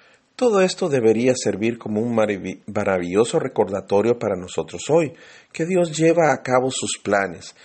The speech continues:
incluso en tiempos de oscuridad e incertidumbre.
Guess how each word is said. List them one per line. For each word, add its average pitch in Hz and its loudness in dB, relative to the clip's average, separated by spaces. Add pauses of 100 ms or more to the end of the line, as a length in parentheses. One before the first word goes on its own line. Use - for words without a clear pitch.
(160)
incluso 98 -2
en 107 0
tiempos 170 -2
de 147 0
oscuridad 92 -2 (120)
e 113 -4
incertidumbre. 107 -2